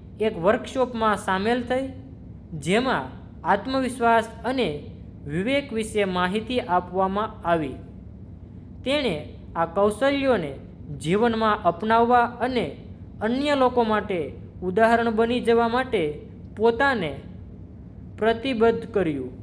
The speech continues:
એન્જલનો વિશ્વાસ વધ્યો અને તે હવે પોતાના પ્રેમ અને આત્મશક્તિથી ભરોસો રાખતી હતી. એન્જલની આ વાત આજે પણ આલેખિત છે અને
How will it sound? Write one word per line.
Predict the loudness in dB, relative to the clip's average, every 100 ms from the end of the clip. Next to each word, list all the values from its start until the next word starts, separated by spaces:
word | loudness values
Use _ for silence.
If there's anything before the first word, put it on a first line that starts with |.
| -16 -16 -16 -16 -18 -18 -18 -18 -18 -6
એન્જલનો | -2 0 4 4 4
વિશ્વાસ | 2 -2 0 2 2 0
વધ્યો | -2 -2 2 2 2 -2 -12 -18 -18 -4
અને | -2 0 -2 -4 -12 -18 -18 -4
તે | 0 2
હવે | 4 4 2 0 -8 -16 -4
પોતાના | -4 2 2 4 0
પ્રેમ | 0 -2 2 2 2 -4 -6
અને | -6
આત્મશક્તિથી | -6 0 0 0 -2 -2 -4 -2 -4 -2 -6 -8 -14 -16 -14 -2
ભરોસો | 2 4 2 2 4
રાખતી | 4 2 -2 -2 -2
હતી. | -2 -6 -10 -14 -14 -14 -16 -16 -16 -4
એન્જલની | 0 0 4 2 2 4
આ | 4
વાત | 6 6 4 2 -4
આજે | -2 2 2
પણ | 4 2 -2 -4
આલેખિત | 2 4 6 4 2 0
છે | -6 -12 -14 -14 -16 -16 -4
અને | -2 0 0